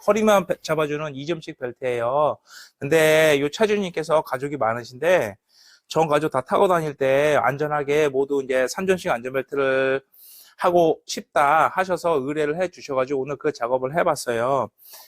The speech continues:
그래서 요 시트를 그냥 스타렉스 거에다가는 안전벨트만 이식하는 건 안 돼요. 할 수는 있는데 그렇게 해버리면 요 두께가, 스펀지 두께가 얇아서 사람이 앉았을 때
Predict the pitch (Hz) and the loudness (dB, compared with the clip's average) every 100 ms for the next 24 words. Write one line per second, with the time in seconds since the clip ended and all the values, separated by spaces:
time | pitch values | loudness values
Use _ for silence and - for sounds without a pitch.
0 | _ 156 170 196 175 175 - 247 247 202 | _ 2 4 4 4 2 -2 0 4 6
1 | 185 202 180 110 101 _ _ _ _ 170 | 6 6 4 2 -6 _ _ _ _ 0
2 | 190 175 - - 262 226 214 214 202 202 | 2 2 0 0 2 2 4 4 6 4
3 | 196 185 180 180 196 202 - 147 180 175 | 4 4 4 2 2 2 0 -2 -4 -4
4 | 180 - 180 165 131 - - 160 156 156 | -6 -6 -6 -6 -10 -14 -8 -6 0 2
5 | 175 180 180 180 - _ 123 143 151 143 | 4 6 4 2 -4 _ -6 -4 -2 -4
6 | 110 - _ _ - 226 214 226 202 135 | -4 -10 _ _ -4 -2 0 -2 -2 -4
7 | 135 165 214 127 104 _ _ _ - 180 | -2 2 2 2 -4 _ _ _ 0 2
8 | 208 208 190 185 196 208 175 165 - 180 | 4 4 4 2 4 4 2 -2 -4 -6
9 | - 196 165 151 170 135 107 - - 226 | 2 4 6 6 4 2 -2 -10 -8 -6
10 | 196 - 143 165 156 120 117 123 131 202 | -6 -8 -4 -2 0 -2 0 0 2 4
11 | 170 104 _ _ _ - 208 196 135 147 | 4 0 _ _ _ 0 2 4 0 0
12 | 175 175 165 180 175 175 170 | -4 -4 0 4 6 4 2